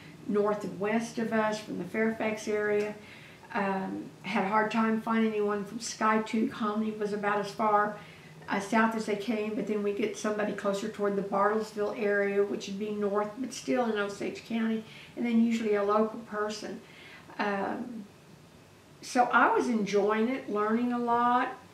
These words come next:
learning a lot about the programs. Um, where I was needing some ponds, and I found out through conservation that there was some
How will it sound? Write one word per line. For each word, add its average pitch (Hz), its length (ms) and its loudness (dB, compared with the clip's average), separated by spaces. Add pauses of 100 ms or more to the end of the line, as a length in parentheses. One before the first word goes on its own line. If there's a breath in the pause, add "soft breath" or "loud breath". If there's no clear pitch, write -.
(220 loud breath)
learning 226 340 4
a 208 100 2
lot 220 240 4
about 202 280 -2
the 175 80 -6
programs. 226 1120 0 (580 loud breath)
Um, 196 640 -4 (720)
where 220 260 0
I 208 180 6
was 226 200 0
needing 220 360 4
some 196 260 -6
ponds, 220 760 -2 (560 loud breath)
and 196 100 -2
I 190 160 2
found 220 460 2
out 208 260 0
through 220 300 2
conservation 220 840 0
that 214 180 0
there 202 160 2
was 196 240 -2
some 196 340 -4